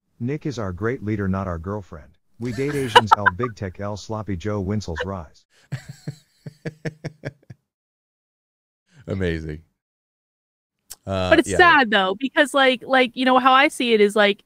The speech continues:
Speaker 3: you know, Nick is actually trying to build something, and his own audience is preventing him from expanding beyond what he's doing right now. And that's, you know, that's kind of a shitty thing to do. It's like, you know, it's like when you're dating someone, right? And, like,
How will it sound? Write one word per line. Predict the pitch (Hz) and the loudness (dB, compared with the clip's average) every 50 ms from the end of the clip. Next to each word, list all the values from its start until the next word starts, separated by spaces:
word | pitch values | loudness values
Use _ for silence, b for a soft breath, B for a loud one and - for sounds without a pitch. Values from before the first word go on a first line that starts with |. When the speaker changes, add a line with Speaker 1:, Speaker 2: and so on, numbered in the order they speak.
| _ - | _ -6
Speaker 3:
you | - 302 | -2 0
know, | 302 262 | 0 2
Nick | 247 269 339 - - | 2 0 0 2 0
is | 392 - | 2 4
actually | 285 269 262 - 285 247 | 4 4 4 2 0 2
trying | - 262 226 | 4 4 4
to | 214 | 2
build | 185 - 202 208 233 226 | 2 2 2 2 2 2
something, | - 277 262 254 - 294 294 302 311 - | 4 4 4 4 4 4 4 4 2 4
and | - 240 240 | 4 6 8
his | 269 277 240 - - | 8 6 6 4 6
own | 247 269 277 269 | 6 6 6 6
audience | 202 220 233 262 294 269 240 220 208 196 196 - - - | 6 6 6 6 6 6 4 4 4 2 0 -4 -2 0
is | 226 226 - | 0 0 2
preventing | - - 226 214 202 208 208 226 - 254 233 | 4 4 4 6 6 6 6 4 4 4 4
him | 233 247 226 214 208 202 202 190 - _ _ | 6 6 6 4 4 2 0 -2 -6 _ _
from | - 233 220 208 208 202 202 196 - _ _ | 2 6 6 6 6 4 2 -4 -8 _ _
expanding | - 202 196 - - - - 208 214 240 247 220 202 196 196 190 190 190 - _ _ _ _ | -2 -2 -2 -2 0 4 6 6 6 6 4 4 2 2 0 -4 -6 -6 -10 _ _ _ _
beyond | - 208 208 202 202 202 208 208 208 202 226 | -2 2 2 4 4 6 4 4 4 4 4
what | 202 208 202 | 4 4 6
he's | 202 185 196 | 4 4 6
doing | - 202 196 196 196 | 6 8 8 8 6
right | 196 190 180 180 190 | 6 4 4 6 6
now. | 202 220 214 190 175 170 170 190 214 - _ _ | 6 8 8 8 6 4 2 -2 -6 -12 _ _
And | - 196 190 190 | -2 0 2 6
that's, | 208 208 208 202 - - - - | 6 6 6 4 2 -6 -14 -8
you | - 254 | -2 0
know, | 269 285 | 2 4
that's | 254 294 311 - | 6 6 4 4
kind | - - 381 | 4 2 2
of | 349 | 4
a | 359 | 4
shitty | - - - 330 320 320 302 | 2 4 6 6 8 8 6
thing | - 311 | 6 4
to | 285 - 277 | 2 2 2
do. | 262 330 320 240 | 4 6 6 6
It's | 220 - - | 6 8 6
like, | 262 240 B B B B B B | 4 4 B B B B B B
you | 277 | 6
know, | 311 349 | 8 8
it's | 349 - | 8 8
like | 349 349 - | 6 4 4
when | 339 330 | 4 4
you're | 311 285 | 4 4
dating | 226 269 294 330 339 330 | 6 6 6 6 6 4
someone, | - - 277 247 247 240 | 4 4 4 4 4 4
right? | 226 233 240 247 285 294 | 6 6 8 8 8 6
And, | 277 247 214 226 | 6 4 4 4
like, | 226 226 220 | 2 2 0